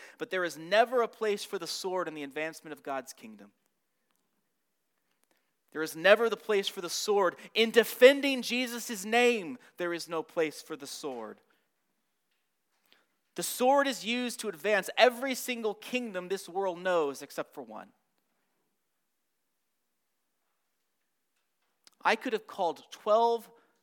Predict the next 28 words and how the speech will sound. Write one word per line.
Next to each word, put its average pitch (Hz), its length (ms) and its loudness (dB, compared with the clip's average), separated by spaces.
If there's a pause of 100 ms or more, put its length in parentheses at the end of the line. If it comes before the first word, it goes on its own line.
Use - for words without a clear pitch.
(340)
legions 180 600 -6
of 156 100 -10
angels, 135 800 -10 (1700)
and 131 100 -12
they 156 80 -2
would 151 160 -6
tend 175 280 -12
to 160 100 -16
me 151 220 -10
and 131 100 -12
they 135 80 -6
would 117 160 -12
deal 120 220 -10
with 110 240 -18
you. 95 200 -20 (2750)
I 196 100 4
could 208 180 -4
have - 80 -14
called 185 260 -2
twelve 226 600 4
legions 208 500 -10
of 185 100 -10
angels, 170 460 -8
troops - 480 -8
upon 208 320 -2
troops - 340 -10
of 170 120 -10
angels, 147 560 -8